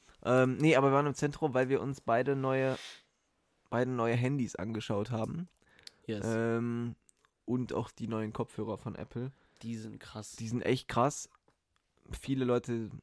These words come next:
Speaker 1: haben ja sehr viel Kritik daran geäußert, dass sie hässlich sind. Aber, ähm, ich muss ja mal sagen, das ist irgendwie auch gerade krank im Trend, ne, große Kopfhörer zu tragen.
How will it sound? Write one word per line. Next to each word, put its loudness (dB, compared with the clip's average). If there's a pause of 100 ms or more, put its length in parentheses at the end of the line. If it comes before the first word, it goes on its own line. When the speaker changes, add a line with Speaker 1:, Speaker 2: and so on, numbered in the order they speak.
Speaker 1:
haben -2
ja 0
sehr -4
viel -8
Kritik -8
daran 0
geäußert, -2 (240)
dass -10
sie -6
hässlich -2
sind. -6 (340)
Aber, 4 (240)
ähm, 2 (160)
ich -6
muss 0
ja 0
mal 0
sagen, 0
das -6
ist -10
irgendwie 2
auch 2
gerade 0
krank -4
im -4
Trend, -2
ne, 0
große -4
Kopfhörer -4
zu -10
tragen. -6